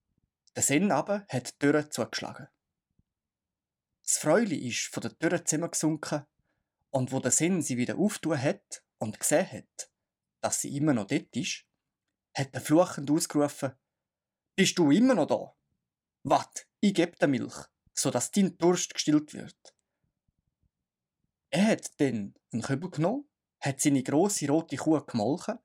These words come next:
und ist dann zum Fräuli zurückgekommen, um ihr zu trinken zu geben. Die hat getrunken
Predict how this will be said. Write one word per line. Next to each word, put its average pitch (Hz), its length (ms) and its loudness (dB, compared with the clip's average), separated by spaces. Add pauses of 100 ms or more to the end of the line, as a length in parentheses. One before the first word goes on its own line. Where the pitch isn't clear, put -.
(380)
und 131 200 -2
ist - 240 0
dann 180 180 0
zum 143 200 -2
Fräuli 143 380 0
zurückgekommen, 156 600 -4 (360)
um 120 200 0
ihr 156 320 0 (100)
zu - 140 -6
trinken 135 400 -2
zu - 120 -10
geben. 107 240 -10 (1000)
Die 254 160 2
hat 110 300 -4
getrunken 147 480 0